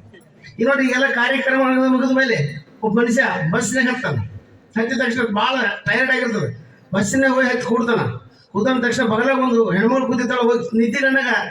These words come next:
ಆಕಿನ ಭುಜದ ಮೇಲೆ ತಲೆ ಇಟ್ಟು ಮಕ್ಕೊಂಡ್ಬಿಡ್ತಾನ. ಮಕ್ಕಂಡ ತಕ್ಷಣ ಆಕಿ ಬಸ್ ನಿಲ್ಲಿಸಿ ಅವನ್ನ ಕರೆಸಿ ಡ್ರೈವರ್ ಕಂಡಕ್ಟರ್ ಬಡಿಸ್ಬಿಡ್ತಾಳ. ಹೃದಯ ಶ್ರೀಮಂತಿಕೆ ಇಲ್ಲ, ಅಷ್ಟು ಶ್ರೀಮಂತಿಕೆ ಅಲ್ಲೋ.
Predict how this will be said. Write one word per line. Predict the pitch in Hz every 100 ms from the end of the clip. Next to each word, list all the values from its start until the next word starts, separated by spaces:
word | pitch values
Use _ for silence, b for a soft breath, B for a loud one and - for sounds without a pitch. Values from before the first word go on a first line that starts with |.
| B -
ಆಕಿನ | 208 233 -
ಭುಜದ | 233 269
ಮೇಲೆ | 262 226
ತಲೆ | 240 269
ಇಟ್ಟು | 214
ಮಕ್ಕೊಂಡ್ಬಿಡ್ತಾನ. | 208 233 226 - 127 104 - - - -
ಮಕ್ಕಂಡ | 170 254 233
ತಕ್ಷಣ | 233 262 240 - 165 B
ಆಕಿ | 202
ಬಸ್ | 175 269 262
ನಿಲ್ಲಿಸಿ | 269 269 - 214 151 - - - -
ಅವನ್ನ | 226 247 226
ಕರೆಸಿ | 240 277 202 - - -
ಡ್ರೈವರ್ | 202 240 240 240
ಕಂಡಕ್ಟರ್ | 240 233 226
ಬಡಿಸ್ಬಿಡ್ತಾಳ. | 180 220 202 - - - - 202 156 - 170
ಹೃದಯ | 226 247 214
ಶ್ರೀಮಂತಿಕೆ | 226 240 233 226
ಇಲ್ಲ, | 233 214
ಅಷ್ಟು | 208
ಶ್ರೀಮಂತಿಕೆ | 202 214 220 - 180
ಅಲ್ಲೋ. | 190 180 156